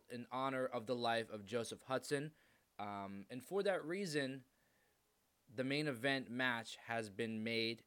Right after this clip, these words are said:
and we'll get into that in a little while. Um, but the question mark, who was portrayed by Hudson, uh, who was partnered with Aaron Stevens, he passed away. And, uh,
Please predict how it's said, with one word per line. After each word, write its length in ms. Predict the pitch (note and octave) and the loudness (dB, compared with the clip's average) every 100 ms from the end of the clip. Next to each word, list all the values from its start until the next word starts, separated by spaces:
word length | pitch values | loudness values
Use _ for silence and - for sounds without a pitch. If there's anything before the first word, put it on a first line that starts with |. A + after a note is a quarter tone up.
| - | -12
and 160 | G2 G2 | -8 -8
we'll 80 | F#2+ | -6
get 180 | G#2+ | -6
into 180 | G#2 G2+ - | -6 -8 -6
that 140 | G#2+ | -4
in 60 | F2 | -4
a 20 | |
little 220 | F#2+ G2 | -8 -8
while. 480 | F#2+ A#2 A#2 A#2 A2+ - _ _ _ - | -4 0 2 0 -2 -8 _ _ _ -6
Um, 600 | G2 F#2+ F#2+ F#2+ F#2 E2+ - _ _ _ _ _ _ A#2 | -4 -4 -6 -10 -12 -16 -20 _ _ _ _ _ _ -6
but 140 | A#2 | -4
the 80 | G#2+ | -4
question 460 | G#2 C#3+ C3 - B2 | -2 2 2 2 0
mark, 340 | A#2 A2+ - - - | 2 0 -2 -16 -10
who 140 | A2+ | -6
was 180 | G#2 G2+ | -4 -6
portrayed 420 | - G#2 A2+ G#2+ | -8 -8 -4 -4
by 120 | G#2 | -4
Hudson, 500 | G#2 G#2+ - A2 G#2 G2+ _ - - _ _ - | -4 -4 -4 -6 -6 -10 _ -20 -20 _ _ -6
uh, 360 | F#2+ F#2 E2+ C2+ - _ _ _ _ _ _ _ _ - | -2 0 -2 -6 -12 _ _ _ _ _ _ _ _ -14
who 80 | A2+ | -8
was 220 | A2 F#2 - | -6 -8 -12
partnered 360 | - A2+ G#2 G2 | -6 -4 -4 -6
with 100 | - | -6
Aaron 200 | G#2 G2 | -6 -6
Stevens, 480 | - C3+ C#3 C3+ C3 | -6 -2 0 0 -2
he 100 | A2 | -8
passed 340 | A2+ G#2+ G2+ | -2 -2 -2
away. 440 | A2 G#2+ G#2+ G#2 G#2 _ _ _ _ _ - | -4 -2 0 0 -4 _ _ _ _ _ -12
And, 240 | F#2+ F#2 | -10 -8
uh, 300 | F#2+ F#2+ F#2+ | -6 -4 -4